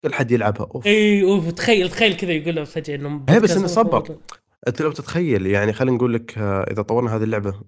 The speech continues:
Speaker 1: وتكتب جماد، كيف تعرف إذا صح ولا لا؟
Speaker 2: جماد ك-، مربوط في مثلًا، يعني في شيء
Speaker 1: داتابيس؟ لا، لا، شيء
Speaker 2: داتابيس،
Speaker 1: مستحيل،
Speaker 2: يعني.
Speaker 1: مستحيل.
Speaker 2: ما أدري، ما أدري، ما تد-، ما تد-، ما تدري إيش حيصير.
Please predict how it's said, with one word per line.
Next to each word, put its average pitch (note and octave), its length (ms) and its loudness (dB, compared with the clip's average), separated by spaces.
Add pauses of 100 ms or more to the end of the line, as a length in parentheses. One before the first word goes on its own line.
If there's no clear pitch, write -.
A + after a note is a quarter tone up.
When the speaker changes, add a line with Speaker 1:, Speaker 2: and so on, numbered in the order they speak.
Speaker 1:
وتكتب - 480 -8
جماد، A#2 380 2
كيف - 220 -12
تعرف C3+ 240 -4
إذا A#2 120 0
صح - 220 -6
ولا G#2 140 2
لا؟ G2 180 -2 (280)
Speaker 2:
جماد E4 480 -2
ك-، E4+ 60 -6
مربوط F4 440 2
في A3 260 0
مثلًا، F#3+ 360 -4 (440)
يعني B3 260 -6
في G4 580 0
شيء F#4+ 220 4
Speaker 1:
داتابيس؟ - 540 -4 (200)
لا، D3 140 6
لا، B2 60 2
شيء - 80 2
Speaker 2:
داتابيس، D3+ 160 4
Speaker 1:
مستحيل، C3+ 200 -2
Speaker 2:
يعني. - 100 -6
Speaker 1:
مستحيل. G#2 320 -10 (380)
Speaker 2:
ما G#4 120 2
أدري، A#3 180 4
ما F#4 120 4
أدري، B3+ 160 2
ما F#4 200 2
تد-، D4+ 240 -2
ما F#4 100 0
تد-، A#3 240 -8
ما D4+ 80 -4
تدري G#3 260 -6
إيش G#3 120 -6
حيصير. F3 440 -4